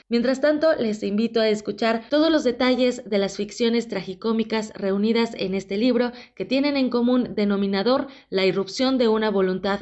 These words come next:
avasalladora en las vidas de hombres y mujeres vulnerables que renacen o se desmoronan bajo el influjo de sus fantasmas. Escuchemos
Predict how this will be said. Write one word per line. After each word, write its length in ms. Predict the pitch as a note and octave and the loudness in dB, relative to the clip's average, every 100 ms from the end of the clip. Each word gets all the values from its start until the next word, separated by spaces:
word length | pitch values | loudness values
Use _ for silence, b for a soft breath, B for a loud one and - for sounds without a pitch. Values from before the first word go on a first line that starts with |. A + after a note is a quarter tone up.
| - | -6
avasalladora 840 | F#3 E3+ F3+ F3 F3 G#3+ A3 G3 G3 | -6 -6 -4 -4 0 2 0 -2 -4
en 100 | F3+ | -4
las 160 | F3 | -4
vidas 300 | G3+ G3+ F#3+ | -2 0 0
de 100 | G3 | 2
hombres 400 | G3+ A3+ A3+ A3 | 2 2 0 -2
y 100 | G#3 | -6
mujeres 400 | F#3+ F3+ A#3 C4+ | -8 -4 -2 0
vulnerables 640 | A3 A3+ A#3+ C4 G3+ G#3 - | 0 0 2 0 0 -2 -4
que 140 | - F#3+ | -4 0
renacen 680 | F#3+ G3+ A#3+ B3 B3 A#3 A#3 | 2 2 2 0 0 -2 -4
o 100 | F3+ | -4
se 140 | F3 | 0
desmoronan 680 | E3+ E3+ F#3 G#3+ A3+ G#3+ G#3 B B - | 0 0 0 2 2 2 0 B B -6
bajo 260 | G3 A3 | -2 2
el 80 | G#3+ | 4
influjo 340 | G#3+ B3+ B3+ | 4 2 2
de 80 | B3+ | 0
sus 240 | - F#3 - | 0 -4 -4
fantasmas. 720 | E3+ E3+ D3+ D3+ C#3+ - - | -6 -6 -8 -10 -12 -14 -18
Escuchemos 640 | - G#3+ A3 C#4 C#4+ D4 | -8 -6 0 0 2 0